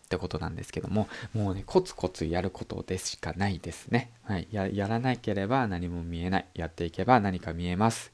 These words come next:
一緒に頑張っていきましょう。はい、次なんですけど、天才日記バンライフinアメリカ。よろしくお願いします。ということなんですけども、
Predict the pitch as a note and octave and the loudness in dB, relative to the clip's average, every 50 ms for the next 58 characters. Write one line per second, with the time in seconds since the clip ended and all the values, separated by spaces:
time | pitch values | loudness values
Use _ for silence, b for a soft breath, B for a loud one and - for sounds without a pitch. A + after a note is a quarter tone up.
0 | _ - F#2+ - - - F2 - E2 E2+ E2 D#2 - - - - F#2 F2+ F#2 - | _ -8 -6 -6 -6 -6 -8 -8 -6 -6 -6 -8 -8 -12 -12 -6 -4 0 8 8
1 | D3+ - - - - _ _ _ _ _ B B B B B B B B - G3 | 8 8 8 2 -10 _ _ _ _ _ B B B B B B B B 10 10
2 | C#3+ - - - C#3 C3 C3 C#3 B2 G#2+ G2+ G2 - - - - - - - D#3+ | 10 10 6 2 2 4 6 6 6 6 4 2 2 0 0 0 0 2 2 2
3 | E3+ F3+ - F#3 F3 F3 E3+ - - G#2 G#2 A2 A#2 A#2 A#2+ A#2 A2+ A2+ - - | 4 4 4 4 4 4 4 2 2 4 4 4 4 4 4 2 2 2 2 0
4 | - - A2 G2 - - G2+ G#2 G2+ G2 - - - B B B B B B B | 2 2 0 0 2 2 2 2 2 2 2 0 -2 B B B B B B B
5 | A2 C3 F3 F3+ - - E3+ E3 E3 E3+ D#3+ D3+ D#3 - D3+ C#3+ D3+ - - - | 10 10 10 8 8 8 8 8 10 8 8 6 6 6 6 4 4 4 4 0
6 | G#2+ G2 - G2 - F#2 F2+ E2+ E2+ E2+ - - - F#2+ A2 C3 B2 | 0 2 2 0 2 2 2 2 2 -2 -4 -4 -2 4 6 6 4